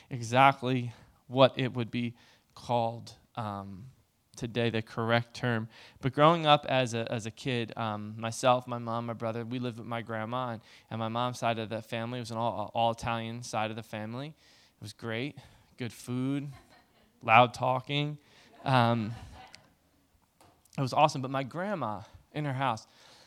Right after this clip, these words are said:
she had this room, and I think, I don't know, I remember we just called it, like, a formal living room. Does anybody know what that is?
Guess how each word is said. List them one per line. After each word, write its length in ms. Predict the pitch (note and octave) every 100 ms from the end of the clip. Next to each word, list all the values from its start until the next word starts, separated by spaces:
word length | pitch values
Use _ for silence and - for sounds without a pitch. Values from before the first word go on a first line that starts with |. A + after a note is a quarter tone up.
| _
she 200 | - G#3+
had 140 | G#3
this 220 | E3 B2
room, 460 | A#2+ C#3+ B2+ G#2 C3 _ _ _
and 80 | D3+
I 60 |
think, 340 | D3+ - B3+ -
I 80 | D3+
don't 140 | C3
know, 80 | A2
I 40 | A#2
remember 240 | F3 F#3+
we 60 | F3
just 100 | -
called 200 | D#3 B2+
it, 20 |
like, 100 | A#2+
a 40 |
formal 440 | - - C#3+ B2+ A#2+
living 320 | A2+ A2+ A2
room. 320 | G#2 F2 C#3+ - _ _ _ _ _ _ _ _ _
Does 80 | -
anybody 240 | G#3+ G#3+ G#3+
know 100 | G#3
what 100 | F#3+
that 140 | G3+
is? 320 | G3+ G#3 -